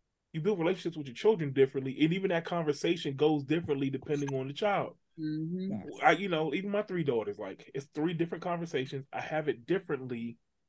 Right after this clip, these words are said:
Speaker 1: with each girl.
Speaker 2: Mm-hmm.
Speaker 1: Even though it's the same question, "How was your day?"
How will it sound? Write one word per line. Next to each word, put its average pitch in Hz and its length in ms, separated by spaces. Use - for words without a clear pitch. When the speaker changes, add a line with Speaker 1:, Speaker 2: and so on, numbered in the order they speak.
Speaker 1:
with 135 160
each - 360
girl. - 300
Speaker 2:
Mm-hmm. 160 380
Speaker 1:
Even 175 180
though 165 60
it's 147 100
the 147 60
same 180 260
question, 170 400
"How 139 200
was 139 120
your 127 120
day?" 135 420